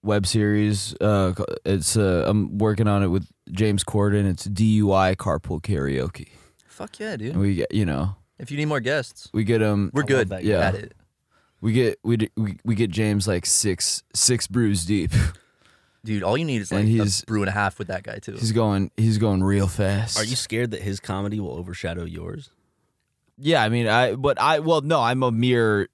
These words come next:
Speaker 1: you know, I'm, I'm in service of him
Speaker 3: Okay.
Speaker 1: on that project.
Speaker 3: Okay.
Speaker 1: You know, I'm kind of, I kind of take a back seat.
Speaker 2: Literally, you're
Speaker 1: Um,
Speaker 2: in the back.
Speaker 1: literally,
Speaker 3: Let him do his
Speaker 1: I'm,
Speaker 3: thing.
Speaker 1: yeah.
Speaker 2: No
Speaker 1: Um,
Speaker 2: seatbelt challenge.
Speaker 1: yeah, and, you know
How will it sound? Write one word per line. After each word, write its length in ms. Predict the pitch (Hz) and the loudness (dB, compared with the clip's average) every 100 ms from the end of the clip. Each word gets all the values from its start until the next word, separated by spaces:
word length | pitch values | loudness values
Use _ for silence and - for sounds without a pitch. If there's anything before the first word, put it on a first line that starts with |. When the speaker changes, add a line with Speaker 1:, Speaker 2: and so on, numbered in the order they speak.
| _ | _
Speaker 1:
you 120 | - 117 | -2 0
know, 160 | 90 90 | 2 2
I'm, 300 | 110 110 - | 2 0 0
I'm 260 | 110 120 120 | 2 2 2
in 100 | 107 | 0
service 520 | - 117 107 98 - | 0 2 2 0 -2
of 100 | 85 | -2
him 320 | 104 107 85 90 | 0 0 -2 -6
Speaker 3:
Okay. 220 | 107 90 | -8 -4
Speaker 1:
on 140 | 104 | 0
that 140 | 98 - | 0 2
project. 460 | 98 85 87 76 82 | 2 2 0 -2 -2
Speaker 3:
Okay. 120 | 104 | 0
Speaker 1:
You 60 | |
know, 140 | 92 92 | 2 2
I'm 120 | 104 | 2
kind 220 | 120 110 | 2 2
of, 160 | 98 - - - _ - | 0 -4 -16 -20 _ -2
I 140 | 117 | 0
kind 180 | 131 117 | 2 0
of 60 | 107 | 2
take 180 | 120 | 2
a 40 | 101 | 2
back 280 | 92 101 - | 2 2 0
seat. 400 | - 110 92 - _ - - _ 113 | 0 2 2 -2 _ -20 -20 _ -2
Speaker 2:
Literally, 300 | 120 107 107 | 0 2 2
you're 100 | 107 | 2
Speaker 1:
Um, 80 | |
Speaker 2:
in 60 | 110 | 2
the 80 | 110 | 0
back. 180 | 120 143 | 0 2
Speaker 1:
literally, 360 | 151 147 139 | 2 2 2
Speaker 3:
Let 180 | 131 135 | 4 2
him 60 | 135 | 0
do 60 | |
his 40 | 123 | -2
Speaker 1:
I'm, 40 | 107 | 0
Speaker 3:
thing. 60 | 135 | 2
Speaker 1:
yeah. 300 | 127 95 101 - _ _ - | 2 2 0 -6 _ _ -14
Speaker 2:
No 100 | 110 | -2
Speaker 1:
Um, 240 | 117 123 123 | 2 2 2
Speaker 2:
seatbelt 120 | 117 | -2
challenge. 400 | 143 151 120 120 | -2 -2 -2 0
Speaker 1:
yeah, 340 | 117 101 90 107 - _ | 2 4 2 -2 -12 _
and, 560 | 110 113 113 113 110 82 | 0 2 2 2 0 0
you 140 | 123 | 0
know 360 | 110 98 98 | 2 2 0